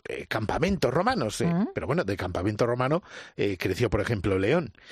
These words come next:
Speaker 1: Y bueno, en, en algunos campamentos que se conservan, eh, o cuyas ruinas, ruinas conservamos en, en Hispania, pues hemos con-, hemos podido identificar estos edificios que estaban concebidos como auténticos hospitales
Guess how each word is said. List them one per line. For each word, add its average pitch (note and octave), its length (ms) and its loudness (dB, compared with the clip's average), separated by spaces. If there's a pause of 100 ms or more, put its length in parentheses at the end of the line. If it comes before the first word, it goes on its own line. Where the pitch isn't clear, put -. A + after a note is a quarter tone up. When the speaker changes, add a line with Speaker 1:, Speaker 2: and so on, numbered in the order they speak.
(340)
Speaker 1:
Y A2+ 180 0
bueno, C#3 320 2
en, A#2 300 0
en G#2+ 360 0
algunos D3 520 2
campamentos D#3 680 2
que C3+ 120 0
se C3+ 100 -2
conservan, A#2+ 880 0
eh, F#2 160 -4
o G2 300 -2 (160)
cuyas F#2+ 240 0
ruinas, C3 300 0
ruinas B2+ 600 0
conservamos B2+ 560 0
en, A#2+ 220 -2 (500)
en C#3 160 0
Hispania, D3 440 2
pues C3+ 180 2
hemos A#2 240 0
con-, A#2+ 260 0
hemos A2+ 260 -2
podido D#3 360 2
identificar A2+ 580 0
estos C3+ 300 -2
edificios C3 500 0
que - 80 -10
estaban B2+ 360 0
concebidos C3 580 0
como A2 140 0
auténticos A#2+ 440 -2
hospitales D#3+ 720 0